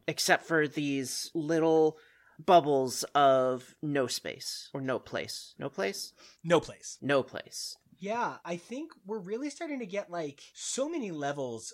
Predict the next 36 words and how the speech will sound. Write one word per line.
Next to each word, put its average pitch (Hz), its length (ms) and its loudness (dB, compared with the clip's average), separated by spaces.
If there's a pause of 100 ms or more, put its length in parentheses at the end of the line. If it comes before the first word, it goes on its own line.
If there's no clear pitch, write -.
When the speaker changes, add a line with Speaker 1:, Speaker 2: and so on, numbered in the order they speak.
(160)
Speaker 2:
of 131 420 -2 (180)
the 143 140 -10
story, 143 840 -6
and 131 400 -8
I, 170 400 -4
the 185 120 -8
more 233 260 -2
I 240 40 -4
look 156 220 -6
at 185 120 -10
some 180 120 -6
of 165 60 -8
these 156 160 -6
characters, 147 680 -6
the 160 100 -10
more 151 440 -2
I'm 135 200 -8
fascinated, 190 920 -10
because 175 640 -6
I 175 120 -6
noticed 190 640 -6
on 165 280 -4
Rasputin 214 720 -10 (100)
that 170 300 -6
she - 260 -8
also 156 380 -6
has 202 300 -8
Danny 160 300 -6
Moonstar's 165 560 -4
hair 135 240 -6
braids. 277 540 -10 (560)
Speaker 1:
I 262 180 12
just 214 320 4
noticed 170 320 6
that 156 220 6
myself. 139 560 2